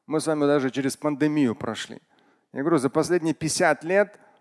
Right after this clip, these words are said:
там чего только не происходило на белом свете. В том числе даже пандемия была. Так что жизнь продолжается. В каждом дне должны быть какие-то,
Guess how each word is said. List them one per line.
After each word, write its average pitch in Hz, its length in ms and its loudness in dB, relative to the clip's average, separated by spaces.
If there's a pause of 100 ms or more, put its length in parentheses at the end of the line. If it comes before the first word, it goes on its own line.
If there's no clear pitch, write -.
(200)
там 110 160 -16
чего 208 300 6
только 165 320 2
не 147 160 0
происходило 147 600 0
на 135 120 -2
белом 127 300 -2
свете. - 420 -14 (340)
В - 100 -20
том 160 180 0
числе 147 160 -2
даже 123 320 0
пандемия 123 640 -2
была. - 260 -20 (1200)
Так 151 200 2
что 180 540 6 (1400)
жизнь 180 240 6
продолжается. 160 880 4 (2750)
В - 80 -20
каждом 170 440 6
дне 156 280 4
должны 143 320 4
быть 143 180 0
какие-то, 147 760 0